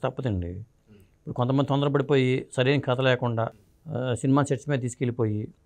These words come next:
ఆ తర్వాత నష్టాలు వచ్చేసినాయని మొత్తుకుంటే ఉపయోగం ఉండదు.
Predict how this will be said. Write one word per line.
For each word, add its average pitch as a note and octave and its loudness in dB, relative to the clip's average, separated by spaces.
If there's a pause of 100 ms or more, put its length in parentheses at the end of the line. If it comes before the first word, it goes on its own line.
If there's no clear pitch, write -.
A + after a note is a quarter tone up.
(220)
ఆ A#2+ 4
తర్వాత B2+ 4
నష్టాలు C3 0
వచ్చేసినాయని A#2+ -2 (200)
మొత్తుకుంటే B2 0
ఉపయోగం A#2+ -2
ఉండదు. F#2 -4